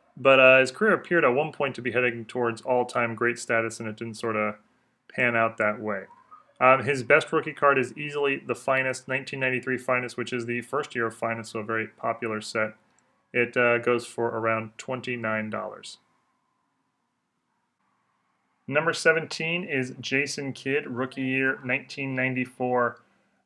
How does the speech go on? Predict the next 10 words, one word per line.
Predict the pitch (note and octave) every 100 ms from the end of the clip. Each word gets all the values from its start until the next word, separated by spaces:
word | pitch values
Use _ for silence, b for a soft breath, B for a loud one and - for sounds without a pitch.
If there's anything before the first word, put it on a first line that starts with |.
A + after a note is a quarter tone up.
| -
Uh, | A#2+ A#2
Kidd | - F3
was | F#3 D3 -
a | B2+ A#2+
ten-time | - D#3+ E3 - D#3 C#3+
All-Star | D3 D3+ - C#3 C#3
and | B2+
led | B2+ C#3+
the, | C3+ B2
uh, | B2+ B2